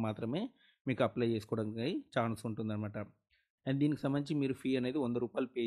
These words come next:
చేయాల్సి ఉంటుంది. ఓకేనా? హండ్రెడ్ రూపీసే పే చేయాల్సి ఉంటుంది. And దీనికి సంబంధించినటువంటి అప్లికేషన్ డేట్స్ అనేది మనకి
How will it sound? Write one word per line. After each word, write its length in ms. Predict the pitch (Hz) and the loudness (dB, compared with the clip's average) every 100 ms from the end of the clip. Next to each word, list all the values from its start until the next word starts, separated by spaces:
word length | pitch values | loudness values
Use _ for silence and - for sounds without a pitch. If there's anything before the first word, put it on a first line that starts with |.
| 117 | 0
చేయాల్సి 280 | 117 110 120 | -2 -4 -8
ఉంటుంది. 340 | 113 113 120 208 - | -6 -4 -2 -4 -6
ఓకేనా? 280 | 113 117 131 214 _ _ | -8 -4 -4 -6 _ _
హండ్రెడ్ 260 | 127 117 117 | -2 0 0
రూపీసే 340 | 113 120 135 | 0 0 0
పే 140 | 135 117 113 | 0 0 0
చేయాల్సి 280 | 110 107 113 | -2 -2 -4
ఉంటుంది. 300 | 104 113 156 269 _ - - _ | -4 -2 -4 -6 _ -20 -20 _
And 160 | 143 143 | 2 4
దీనికి 240 | 139 143 139 | 4 4 4
సంబంధించినటువంటి 800 | 135 143 143 151 143 143 143 120 | 2 2 -2 -6 -2 0 2 2
అప్లికేషన్ 500 | 113 117 131 - 123 | 0 0 0 0 0
డేట్స్ 280 | 117 117 - | 0 0 0
అనేది 220 | 120 113 | 0 2
మనకి 300 | 110 107 - | 0 -2 -6